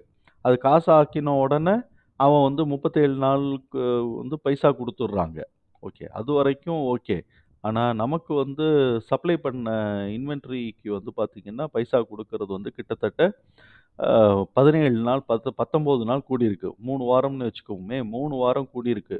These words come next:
மூணு வாரம் ஏன் டிலே பண்றாங்கங்கிறத நம்ம யோசிக்கணும். அ, இப்படி இருக்கு. ஆர் ஓ ஐ வந்து, ஆ, Return on Capital Employed-ல வந்து இருபத்தோரு percent-ஆ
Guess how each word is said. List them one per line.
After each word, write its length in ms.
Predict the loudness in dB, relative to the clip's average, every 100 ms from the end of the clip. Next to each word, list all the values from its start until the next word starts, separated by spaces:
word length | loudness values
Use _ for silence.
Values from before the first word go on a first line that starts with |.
| -10
மூணு 220 | -10 -4
வாரம் 260 | -2 -2 -2
ஏன் 260 | -4 -6
டிலே 260 | -4 -2 -2 -4
பண்றாங்கங்கிறத 800 | -8 -6 -6 -6 -10 -8 -6 -8
நம்ம 200 | -8 -6
யோசிக்கணும். 840 | -2 -2 -4 -12 -12 -14 _ _ _ _ _ _ _ _ -4
அ, 180 | -2 0
இப்படி 340 | 0 2 4
இருக்கு. 360 | 4 4 2 4
ஆர் 320 | 8 8 8
ஓ 180 | 6 4
ஐ 400 | 4 4 0 -2
வந்து, 340 | -4 -4 0
ஆ, 260 | 2 2 0 -2 -4 -6
Return 320 | -6 -2 -2 0
on 280 | -2 -2 -2
Capital 500 | 0 0 -2 -4 -4 -8 _ -12
Employed-ல 520 | -4 0 0 0 0
வந்து 260 | -2 -4 -4
இருபத்தோரு 500 | -4 -4 -6 -6 -6
percent-ஆ 640 | -8 -8 -10 -8 -4 -2 -2